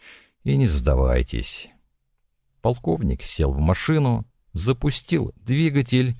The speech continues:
и резко рванул с места, как-то боком выехав на дорогу к воротам. «Вот так, девки», сказала Машка. «Мы тоже, выходит, зона уязвимости.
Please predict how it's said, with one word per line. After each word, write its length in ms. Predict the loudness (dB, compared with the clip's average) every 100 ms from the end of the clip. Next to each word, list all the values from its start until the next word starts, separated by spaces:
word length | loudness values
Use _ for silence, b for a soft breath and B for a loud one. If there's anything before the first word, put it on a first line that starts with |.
| -14 _
и 280 | 0 2 2
резко 480 | 2 2 0 0 0
рванул 540 | 2 2 4 4 2 0
с 160 | 0
места, 680 | 2 2 2 2 2 0 -4 -4
как-то 340 | -4 -2 -4
боком 540 | 0 0 2 0 -2 -4
выехав 600 | -2 0 0 -2 -4 0
на 120 | 0
дорогу 540 | 2 2 2 2 -2 -4
к 80 | -6
воротам. 720 | -2 0 0 -2 -4 -12 -14 _ _ _ _ _ _ _ -4
«Вот 160 | -4 -4 0
так, 260 | 0 2
девки», 520 | 2 2 2 -2 -2 B B B
сказала 560 | -8 -2 0 0 0 2
Машка. 520 | 2 0 -4 -12 -14 _ _ _ _ _
«Мы 360 | -2 0 0 -2 -4
тоже, 340 | 0 2 2 2
выходит, 560 | 2 0 0 2 0
зона 440 | 0 2 2 2 0
уязвимости. 1160 | 0 0 0 -2 0 0 0 0 -4 -8 -12